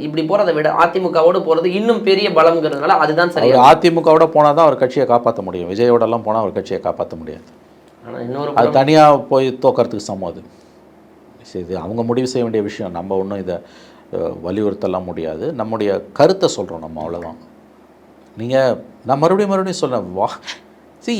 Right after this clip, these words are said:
Speaker 2: எலக்ட்ரல் பாலிடிக்ஸ், வாக்கு வங்கி அரசியல், தேர்தல் அரசியலுக்குள்ள போன எந்த கட்சியும்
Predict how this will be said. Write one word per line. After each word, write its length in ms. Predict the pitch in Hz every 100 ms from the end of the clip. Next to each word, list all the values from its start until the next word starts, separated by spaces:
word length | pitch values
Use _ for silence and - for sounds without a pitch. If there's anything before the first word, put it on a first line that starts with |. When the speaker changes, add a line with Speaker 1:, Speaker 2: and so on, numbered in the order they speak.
| 151
Speaker 2:
எலக்ட்ரல் 400 | 160 214 247 247 240
பாலிடிக்ஸ், 500 | 208 196 196 185 - - - - -
வாக்கு 260 | 135 160 170
வங்கி 200 | 165 156 131 - -
அரசியல், 380 | 131 143 147 131 127 -
தேர்தல் 340 | 175 180 175 147
அரசியலுக்குள்ள 640 | 143 - 131 127 139 139 139
போன 180 | 127 120 107
எந்த 420 | 113 127 131 139 131 -
கட்சியும் 480 | 110 - 98 78